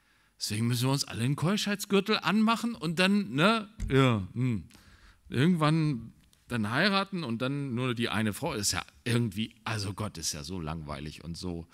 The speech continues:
so ein verbiesteter Kerl. Nein! Nochmal, es geht um dieses Ge-, Gesamtkonzept. Was hat Gott geschaffen? Wir Menschen sind wertvoll für ihn. Kostbar, viel wertvoller,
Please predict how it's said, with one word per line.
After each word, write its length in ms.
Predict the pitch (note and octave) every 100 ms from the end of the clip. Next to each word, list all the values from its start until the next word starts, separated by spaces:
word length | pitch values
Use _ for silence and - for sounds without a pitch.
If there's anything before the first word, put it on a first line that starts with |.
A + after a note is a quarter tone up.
| - _ - - - - _
so 220 | - -
ein 240 | F#2+ E2+ D#2+
verbiesteter 880 | - - F#2+ - G#2 - - E2+
Kerl. 220 | - G2 C#2+ - - D3+
Nein! 800 | G3 C4+ D#4 E4 C4 B2+ E2 C#2+ _ - - - _ _ _ _ _ _ -
Nochmal, 320 | F3 A3+ D3
es 240 | - F3+ -
geht 260 | A3+ C4
um 120 | G#3 G3+
dieses 360 | A3 G#3 -
Ge-, 260 | F#3+ G#3 E3+
Gesamtkonzept. 720 | F#3 E3+ A#3 C4 G3+ D#3+ D3
Was 220 | G3+ A3
hat 180 | A3 -
Gott 300 | F#3+ G3+ -
geschaffen? 500 | F#3+ - G3+ - A#2+ - - - _
Wir 220 | C3+ F#3 F3+
Menschen 500 | D3+ G3 G3 - D3+
sind 340 | C3+ B2 G2+
wertvoll 440 | B2+ C3 - F#2
für 160 | D#2+ F2+
ihn. 220 | D2 C#2+ C#2 _ _ _ _ _ _ _ -
Kostbar, 480 | C#3+ C#3 - E2 E2+
viel 560 | - - G#3+ G#3+ C#3
wertvoller, 600 | C3+ C#3 - G2+ D2+ D2+